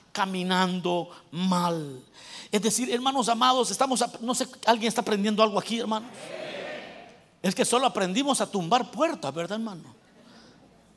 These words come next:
Solo aprendimos a, a, a, a pedir cuentas. Vaya, que me lo digan en la cara.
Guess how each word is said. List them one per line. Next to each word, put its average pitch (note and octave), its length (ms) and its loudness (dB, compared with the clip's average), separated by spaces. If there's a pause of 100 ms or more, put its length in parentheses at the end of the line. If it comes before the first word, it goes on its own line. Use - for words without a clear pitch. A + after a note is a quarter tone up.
(720)
Solo C#4 300 4
aprendimos A#3+ 580 2
a, G3 120 2 (200)
a, - 140 -2 (380)
a, - 60 -2 (200)
a C#3 100 -10
pedir F#3 380 -4
cuentas. A3+ 720 -2
Vaya, G3 180 -2 (800)
que D3+ 120 -10
me C#3 80 -6
lo C#3 120 0
digan G3 300 -2
en D3 140 -4
la C#3+ 100 -8
cara. F3 420 -12